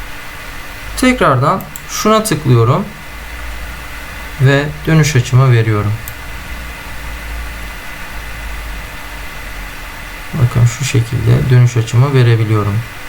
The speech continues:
Hatta bakın burada on beşlik dönüş açısı benim için yeterli oldu. Kopyala diyorum, kopyala diyorum, kopyala diyorum, kopyala diyorum. Şimdi buraya geldim.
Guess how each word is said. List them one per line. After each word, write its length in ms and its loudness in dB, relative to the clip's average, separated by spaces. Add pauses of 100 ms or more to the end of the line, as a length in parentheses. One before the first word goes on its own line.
(580)
Hatta 460 2
bakın 400 2
burada 200 2
on 300 4
beşlik 420 2
dönüş 260 2
açısı 400 0
benim 240 6
için 180 0
yeterli 460 4
oldu. 600 2
Kopyala 500 2
diyorum, 440 2
kopyala 460 2
diyorum, 400 2 (840)
kopyala 500 4
diyorum, 460 2 (2500)
kopyala 500 2
diyorum. 240 -4 (800)
Şimdi 140 0
buraya 240 4
geldim. 480 2